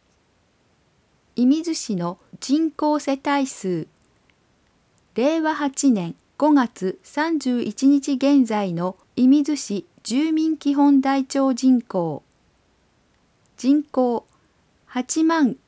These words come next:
九千十八人。前月比、マイナス五十六。うち外国人、三千九百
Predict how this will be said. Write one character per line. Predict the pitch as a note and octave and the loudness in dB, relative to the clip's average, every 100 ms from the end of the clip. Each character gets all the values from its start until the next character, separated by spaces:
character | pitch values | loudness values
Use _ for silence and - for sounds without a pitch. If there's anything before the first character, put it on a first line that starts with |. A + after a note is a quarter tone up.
| _ | _
九 | - B3+ D#4 | -4 -4 -4
千 | - D#4 G#3+ | -2 0 0
十 | - G#3 | -2 -4
八 | C4+ B3+ B3 B3 | -4 -4 -6 -4
人。 | A3+ E3+ E3 _ _ _ _ _ _ _ _ _ _ _ _ | -4 -4 -8 _ _ _ _ _ _ _ _ _ _ _ _
前 | - C4+ E4 | -2 -2 -2
月 | E4 - C#4+ | -6 -6 -8
比、 | C4+ G3+ - _ _ | -6 -10 -10 _ _
マ | G#3+ C4+ | -4 -4
イ | D#4 | -2
ナ | C#4+ | -4
ス | C4+ - A3+ - _ _ | -4 -8 -8 -10 _ _
五 | - G#3+ | -6 -4
十 | G#3 D4 C#4 | -2 -4 -2
六。 | C4 - - A3+ G#3 _ _ _ _ _ _ - | -4 -8 -8 -8 -8 _ _ _ _ _ _ -8
う | A3+ | -8
ち | - C4+ C4 _ - | -6 -6 -6 _ -6
外 | A#3 D#4 | -4 -4
国 | - C#4+ C#4+ C#4 | -6 -8 -4 -6
人、 | G#3 E3+ D#3+ _ - | -4 -8 -10 _ -12
三 | - D4 E4 | -4 -4 -4
千 | D4 D#4+ A#3+ | -4 0 0
九 | - B3 B3 | -2 -4 -4
百 | G3+ - D#3+ | -8 -10 -10